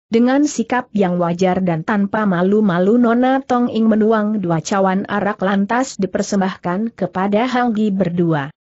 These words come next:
Diam-diam Hang Gi mengeluh dalam hati,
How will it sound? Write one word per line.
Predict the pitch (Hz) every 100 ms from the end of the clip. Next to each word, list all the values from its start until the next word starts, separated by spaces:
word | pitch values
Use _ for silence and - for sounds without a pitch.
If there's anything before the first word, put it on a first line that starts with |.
| _
Diam-diam | - 196 196 190 220 214 247 247
Hang | 254 226 226 208
Gi | 196
mengeluh | 185 185 185 180
dalam | 190 180 165
hati, | 170 208 - 240 240 247